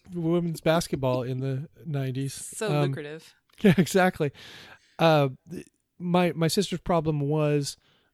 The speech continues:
Speaker 1: um, uh, exacerbated by the fact that the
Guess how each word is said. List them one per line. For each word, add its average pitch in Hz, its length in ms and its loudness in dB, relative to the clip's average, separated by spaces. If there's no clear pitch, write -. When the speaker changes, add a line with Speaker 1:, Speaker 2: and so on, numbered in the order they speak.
Speaker 1:
um, 120 460 -4
uh, 127 320 -2
exacerbated 143 680 2
by 135 120 0
the 131 80 0
fact 135 360 -2
that 135 240 -4
the 123 260 -2